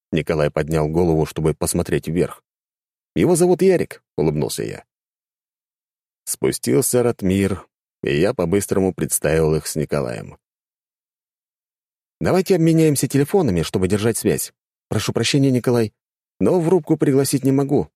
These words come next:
Там все засекречено настолько, что клятвы на крови было бы мало. Понимаю. Николай кивнул, явно заинтригованный.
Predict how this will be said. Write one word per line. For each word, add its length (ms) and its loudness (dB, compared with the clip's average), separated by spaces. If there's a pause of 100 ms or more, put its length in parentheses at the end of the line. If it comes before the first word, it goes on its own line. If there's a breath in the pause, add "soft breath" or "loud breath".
Там 160 -2
все 180 2
засекречено 680 0
настолько, 480 0
что 180 -4
клятвы 420 0
на 100 0
крови 300 0
было 220 2
бы 140 0
мало. 340 -2 (680)
Понимаю. 640 2 (460)
Николай 380 0
кивнул, 540 0
явно 380 0
заинтригованный. 800 -2